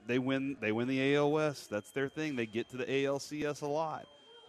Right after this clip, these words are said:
But, uh, but I, I don't think that this team, I don't think there's anything about this Rangers team that's just gonna roll over and say, "That's, uh, that's it for us.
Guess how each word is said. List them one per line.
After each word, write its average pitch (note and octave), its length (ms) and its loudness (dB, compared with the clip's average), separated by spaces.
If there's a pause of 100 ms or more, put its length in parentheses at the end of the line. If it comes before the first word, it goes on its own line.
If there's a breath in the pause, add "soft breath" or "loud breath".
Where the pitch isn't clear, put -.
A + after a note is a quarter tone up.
But, A#2 240 6
uh, G#2+ 360 4
but C3+ 120 -2
I, C#3 180 -4
I C3+ 100 0
don't F#3+ 220 0
think E3+ 200 -4
that C#3 140 -8
this C3+ 200 -4
team, C3+ 600 -4
I B2+ 60 -10
don't E3+ 140 -6
think A#2+ 180 -4
there's B2 300 -2
anything D#3 320 -2
about B2+ 360 -2
this A#2 180 -6
Rangers A#2 440 -8
team C#3+ 300 -6
that's G#2+ 140 -8
just - 240 -10
gonna A#2 180 -4
roll A2+ 360 -2
over A2 300 -2
and G2 100 -6
say, - 220 -4
"That's, G#2+ 240 -2
uh, B2 240 -4
that's A2+ 240 -6
it D#3+ 140 -6 (100)
for D2+ 220 -14
us. - 180 -18